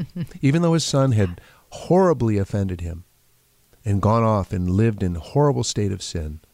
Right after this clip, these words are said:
Speaker 2: his Father always had an eye on the road, waiting for his return.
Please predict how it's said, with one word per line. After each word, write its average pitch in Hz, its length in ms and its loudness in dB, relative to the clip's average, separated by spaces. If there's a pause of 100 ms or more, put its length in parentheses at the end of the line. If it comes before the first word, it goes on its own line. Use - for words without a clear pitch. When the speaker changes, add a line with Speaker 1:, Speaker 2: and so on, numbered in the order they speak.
(440)
Speaker 2:
his - 200 -10
Father 110 560 -6 (520)
always 131 360 0
had 120 180 0
an 107 100 0
eye 101 160 2
on 101 80 0
the 98 100 -2
road, 90 500 -2 (400)
waiting 117 360 0
for 110 180 -2
his 101 140 -4
return. 90 540 -8